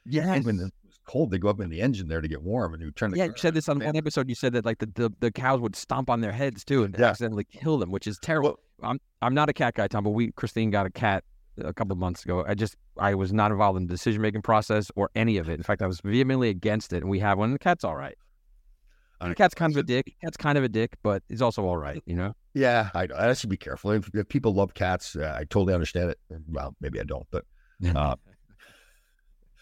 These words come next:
Speaker 2: again, I just grew up with the whole thing. Like you mentioned about the cow stepping on the cat. Sometimes it wouldn't kill the cat totally, but it was, so it's laying there in pain. So we have to cut back with a shovel and finish off.
Speaker 1: Oof. Oof. Oh,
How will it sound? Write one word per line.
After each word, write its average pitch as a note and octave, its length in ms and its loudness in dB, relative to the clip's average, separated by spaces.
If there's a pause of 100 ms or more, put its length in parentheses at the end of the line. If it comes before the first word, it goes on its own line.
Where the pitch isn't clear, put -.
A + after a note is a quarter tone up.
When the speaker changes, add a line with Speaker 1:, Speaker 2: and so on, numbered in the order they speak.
(120)
Speaker 2:
again, D#3 220 6
I D#3 120 6
just A3 160 -4
grew B2+ 180 4
up B2 120 4
with F#2 80 -6
the G2+ 60 0
whole G2+ 120 2
thing. F#2+ 140 -2 (160)
Like C3 120 2
you D#3 100 0
mentioned A#2 240 -2
about A2 120 -2
the - 60 -16
cow A2 160 2
stepping F#2+ 320 -2
on D#2+ 80 -4
the D2 80 -8
cat. C#3 280 -2 (240)
Sometimes D#3+ 420 2
it G#2 60 2
wouldn't G2 260 -2
kill F3+ 200 4
the D#3 80 0
cat D#2 280 -2
totally, E2+ 280 0
but F2+ 160 0
it F2 40 0
was, F2 220 -6
so - 140 -6
it's E2+ 100 -8
laying A2 180 2
there F2+ 140 0
in D#2 60 -8
pain. C3 260 2
So F#2+ 140 -8
we A#2 80 4
have A#2+ 80 2
to - 80 -18
cut G2+ 160 2
back F2+ 220 4
with B1+ 80 -10
a - 40 -8
shovel G#2 380 2
and D#2+ 180 -4 (140)
finish F#2 220 -2
off. F2+ 160 0
Speaker 1:
Oof. A2 340 2 (400)
Oof. A#2 160 -10
Oh, - 0 -